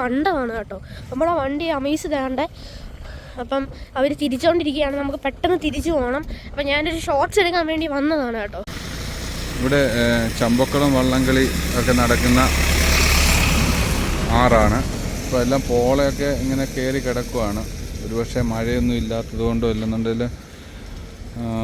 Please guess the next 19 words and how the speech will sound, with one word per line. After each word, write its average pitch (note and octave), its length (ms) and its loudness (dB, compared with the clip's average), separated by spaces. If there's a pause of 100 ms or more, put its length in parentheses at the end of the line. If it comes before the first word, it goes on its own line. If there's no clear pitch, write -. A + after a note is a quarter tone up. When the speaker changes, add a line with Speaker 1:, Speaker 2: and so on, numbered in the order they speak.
(320)
Speaker 2:
ഒഴുക്ക് A2+ 380 -2
കുറവായതുകൊണ്ടൊക്കെ A2+ 840 0
ആയിരിക്കും G#2+ 320 0
ഇത്രയും G#2+ 340 -4
പോള G#2+ 260 2 (100)
നമുക്ക് G2+ 280 0
കാണുന്നത്. G2+ 300 -2
അല്ലെന്നുണ്ടെങ്കിൽ A#2 500 2
ഇവിടെ A#2 220 2
പോള A#2+ 220 4 (1000)
normally C3+ 420 8 (760)
ഉണ്ടാകത്തില്ലാത്തതാണ്. B2 1120 4 (1200)
ഇപ്പം B2+ 240 -4
ധാരാളം B2+ 480 4
പോള A#2 220 6 (120)
ഇതിനകത്ത് A#2 400 2
കാണാം G#2 260 2 (140)
ഈ, - 20 0 (880)
ഏ, - 80 -4